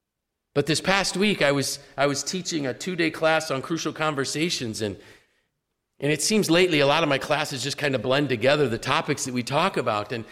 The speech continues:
and so I asked the, the group, I said, "So let me ask you a question. Is, is,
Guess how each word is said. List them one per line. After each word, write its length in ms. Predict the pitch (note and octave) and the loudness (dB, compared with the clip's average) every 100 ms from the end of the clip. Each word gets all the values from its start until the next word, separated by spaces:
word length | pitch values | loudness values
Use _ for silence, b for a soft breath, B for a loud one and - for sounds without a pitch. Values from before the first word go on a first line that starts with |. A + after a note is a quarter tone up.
| B | B
and 120 | C#3 C#3+ | -6 -2
so 160 | F3 | 2
I 140 | D3+ D3+ | 2 2
asked 540 | D#3 E3+ G#3 G3 - | 0 2 0 -2 -4
the, 120 | C#3 A2+ - | -6 -8 -6
the 80 | - | -4
group, 420 | B2+ D3 B3 A3+ | -2 0 2 2
I 100 | D3+ | 2
said, 240 | D3 F3 D#3 | 2 0 0
"So 140 | - | 0
let 140 | F#3 C4 | 0 0
me 100 | C#4+ | 0
ask 200 | C4+ A#3 | -2 -2
you 80 | |
a 20 | G3 | -4
question. 560 | - G#3+ G#3+ C3+ G2 B B B B B - | -2 -2 -2 -6 -6 B B B B B -2
Is, 320 | F3+ F3+ - | 2 2 0
is, 520 | F3 E3+ - - - | -2 -2 -2 -4 -10